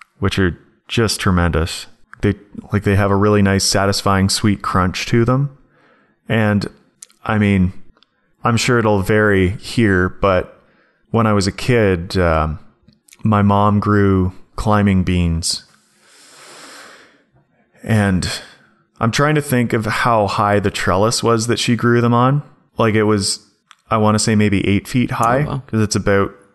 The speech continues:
Speaker 1: how high she could reach to grab them and just plant a bean about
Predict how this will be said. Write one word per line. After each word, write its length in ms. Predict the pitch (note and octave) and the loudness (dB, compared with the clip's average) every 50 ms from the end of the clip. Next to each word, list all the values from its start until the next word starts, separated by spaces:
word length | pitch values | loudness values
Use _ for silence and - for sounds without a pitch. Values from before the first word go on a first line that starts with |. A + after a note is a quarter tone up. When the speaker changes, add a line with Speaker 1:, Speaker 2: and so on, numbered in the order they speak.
| _ _ _ - | _ _ _ -10
Speaker 1:
how 220 | G#2+ A2 A#2 G#2+ G2 | -4 -2 -2 -2 0
high 260 | G2+ G2 F#2+ G2 F#2+ | 0 -2 -2 -2 -2
she 200 | F#2 - G#2+ G2 | -2 -4 -4 -4
could 180 | - G2 F#2 G2 | -4 -4 -4 -4
reach 460 | G2+ G2 A2 B2+ - - - - - | -2 -2 -2 -2 -4 -8 -10 -10 -8
to 260 | - G#2 F#2 F2 F2 - _ _ | -6 -6 -6 -6 -8 -12 _ _
grab 300 | - G2 F#2 F#2+ G2 - | -4 -2 -2 -2 -2 -2
them 200 | C#3 C#3+ D#3 E3 - _ - - - _ _ _ _ _ _ _ _ _ _ | -2 -2 -2 -4 -6 _ -20 -20 -20 _ _ _ _ _ _ _ _ _ _
and 160 | - A#2 A2+ G2+ | -4 -2 0 0
just 280 | G#2 G2 - - - _ _ _ _ _ - | 0 -2 -2 -6 -10 _ _ _ _ _ -10
plant 380 | - - A#2 G#2+ G#2 G#2 - - - - _ _ _ _ _ | -6 -2 0 0 0 -2 -4 -6 -14 -20 _ _ _ _ _
a 80 | - A2 | -4 -2
bean 340 | F2+ - G#2 G2+ G2+ G2+ G2 | 0 0 0 2 2 2 0
about 360 | F#2+ F#2 G2 F#2+ F#2 F2+ - | 0 0 0 0 0 0 -2